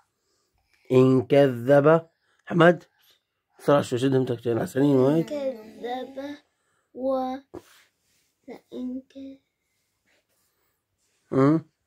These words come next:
Speaker 1: إن كذب وتولى. اقرأ يلا.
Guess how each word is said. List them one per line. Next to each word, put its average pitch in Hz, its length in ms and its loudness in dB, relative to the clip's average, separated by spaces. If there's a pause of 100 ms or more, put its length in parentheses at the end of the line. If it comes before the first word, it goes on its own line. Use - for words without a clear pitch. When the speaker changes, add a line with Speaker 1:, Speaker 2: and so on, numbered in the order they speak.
(1200)
Speaker 1:
إن 113 100 2
كذب 127 420 4
وتولى. 127 1160 2 (2500)
اقرأ 165 260 4
يلا. 180 320 4